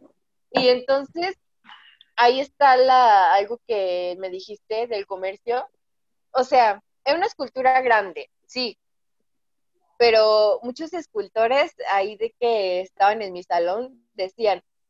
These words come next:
es que no manches, o sea, ¿cómo? Porque el precio fue de un millón de pesos, o sea,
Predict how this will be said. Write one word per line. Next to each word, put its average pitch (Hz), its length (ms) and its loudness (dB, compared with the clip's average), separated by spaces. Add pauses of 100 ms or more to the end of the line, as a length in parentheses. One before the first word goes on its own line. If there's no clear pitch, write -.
(120)
es 247 140 -8
que 339 120 -8
no 349 120 -12
manches, 359 460 -16
o - 40 -20
sea, 214 220 -6
¿cómo? 302 440 -4
Porque 220 640 -4
el 220 120 -6
precio 277 600 -4 (460)
fue 240 220 0
de 247 100 2
un 214 160 -6
millón 208 260 -6
de 208 120 -4
pesos, 220 440 -8
o 139 60 -18
sea, 165 420 -4